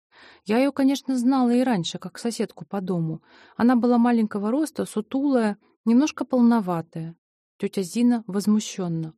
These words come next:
"Полноватая? Ни в коем случае". "Валентина Вадимовна, слегка. Зина,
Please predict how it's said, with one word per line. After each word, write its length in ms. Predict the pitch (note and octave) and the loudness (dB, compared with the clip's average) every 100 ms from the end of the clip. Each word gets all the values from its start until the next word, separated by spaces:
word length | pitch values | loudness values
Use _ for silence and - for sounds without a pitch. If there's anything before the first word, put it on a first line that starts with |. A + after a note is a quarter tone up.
| - | -8
"Полноватая? 960 | F#3+ F#3+ F3+ D#3+ A3+ D4 B3+ F3+ E3 - | -2 0 0 0 -2 0 -2 -4 -6 -2
Ни 120 | G#3 | -2
в 80 | - | 2
коем 260 | G#3 F3 | 0 0
случае". 580 | E3 F3 D#3 - D#3 D#3 _ _ _ _ _ | -2 -6 -8 -10 -12 -14 _ _ _ _ _
"Валентина 500 | F#3+ G#3 A3 G#3+ G3+ | -2 4 4 4 0
Вадимовна, 600 | F#3+ G3 F#3 F3+ E3+ E3+ E3 | 0 -2 -2 -4 -2 -4 -6
слегка. 540 | - - - - D#3+ - _ - - - | -6 -6 -4 -6 -6 -8 _ -20 -16 -2
Зина, 380 | G#3 A#3 E3 | 4 4 4